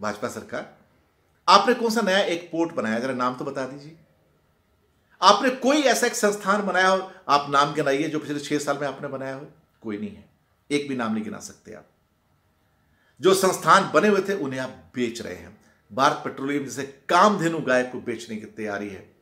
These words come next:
क्या कहेंगे अब साहब, देश को गिरवी रख के देश चलाने की बातें हो रही हैं,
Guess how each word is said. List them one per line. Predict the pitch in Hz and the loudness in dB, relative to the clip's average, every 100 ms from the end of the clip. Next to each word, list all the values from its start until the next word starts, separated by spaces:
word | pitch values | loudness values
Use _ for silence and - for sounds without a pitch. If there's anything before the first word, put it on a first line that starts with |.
| _ _ _ _ _ _ _ _ _ _ | _ _ _ _ _ _ _ _ _ _
क्या | 151 190 | -12 -12
कहेंगे | - 85 85 - | -14 -16 -18 -20
अब | - | -20
साहब, | - - _ _ _ _ _ _ _ _ _ _ 101 | -20 -20 _ _ _ _ _ _ _ _ _ _ -4
देश | 151 160 | -2 -2
को | - | -6
गिरवी | 135 131 151 | -8 -6 -4
रख | 139 - | -6 -6
के | 139 | -10
देश | 107 120 117 | -10 -10 -10
चलाने | 113 110 113 | -8 -6 -8
की | 113 | -12
बातें | 101 98 107 98 | -10 -10 -10 -12
हो | 95 | -14
रही | 104 | -16
हैं, | 95 85 | -18 -20